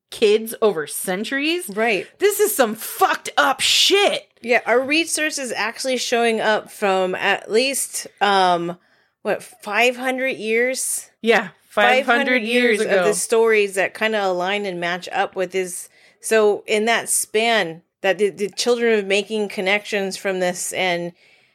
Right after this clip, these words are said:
Speaker 2: it's really hard to <laughs> refute some of the stuff because of the stories.
Speaker 1: Yeah.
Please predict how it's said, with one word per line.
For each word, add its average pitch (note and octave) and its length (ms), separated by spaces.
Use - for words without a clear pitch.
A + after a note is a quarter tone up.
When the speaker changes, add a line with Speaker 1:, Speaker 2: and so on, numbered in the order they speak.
Speaker 2:
it's F#3 220
really C4 300
hard A#3+ 340
to C4 120
<laughs> A#3+ 120
refute B3 440
some B3 280
of A#3 60
the A3+ 120
stuff A3 320
because G#3 380
of G3+ 100
the F#3 100
stories. E3 760
Speaker 1:
Yeah. A3 580